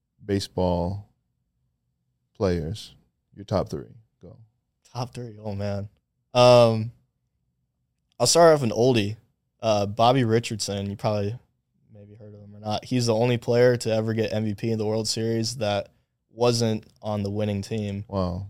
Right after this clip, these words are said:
Speaker 2: And this was, he played for Yankees back in, like, nineteen, I think it was around the sixties and maybe early seventies. But, uh, uh, he was actually my dad's coach in college
Speaker 1: Okay.
Speaker 2: at Liberty University. And he was exactly like me. He was a smaller second baseman,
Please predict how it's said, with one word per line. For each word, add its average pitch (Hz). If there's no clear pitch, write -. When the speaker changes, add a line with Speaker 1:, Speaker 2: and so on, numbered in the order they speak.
Speaker 2:
And 107
this 113
was, 110
he 120
played 113
for 117
Yankees 107
back 107
in, 107
like, 104
nineteen, 107
I -
think 110
it -
was 104
around 101
the 101
sixties 101
and 98
maybe 101
early 101
seventies. 101
But, 110
uh, 101
uh, 113
he 127
was 127
actually 120
my 110
dad's 110
coach 110
in 107
college 110
Speaker 1:
Okay. 131
Speaker 2:
at 107
Liberty 113
University. 117
And 110
he 123
was 117
exactly 110
like 110
me. 113
He 107
was 107
a 107
smaller 113
second 107
baseman, 113